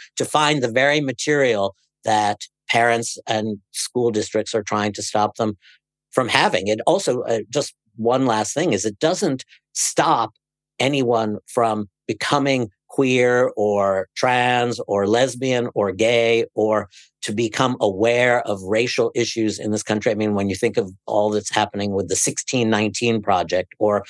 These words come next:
quote, critical race theory, it doesn't stop anyone from growing up into a queer person any more than not having had these books, you know, when I was growing up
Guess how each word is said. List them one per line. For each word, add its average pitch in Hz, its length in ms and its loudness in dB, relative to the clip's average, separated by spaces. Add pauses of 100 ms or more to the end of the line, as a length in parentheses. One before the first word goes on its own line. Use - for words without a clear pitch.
(380)
quote, 117 360 0
critical 117 360 -2
race 151 320 0
theory, 95 260 0 (480)
it 123 120 -2
doesn't 185 340 0
stop - 600 -2 (100)
anyone 107 580 0
from 104 320 -2 (240)
growing 131 400 2
up 98 240 -2 (220)
into 113 360 -2
a 104 80 -4
queer 110 540 0 (340)
person 107 560 0 (160)
any 175 200 4
more 135 280 4
than 127 300 -2
not 196 280 2
having 117 340 0
had 113 260 -2
these 110 200 -4
books, 120 380 -2
you 131 80 -4
know, 120 100 0
when 120 180 0
I 139 180 4
was 151 180 0
growing 117 340 2
up 127 120 0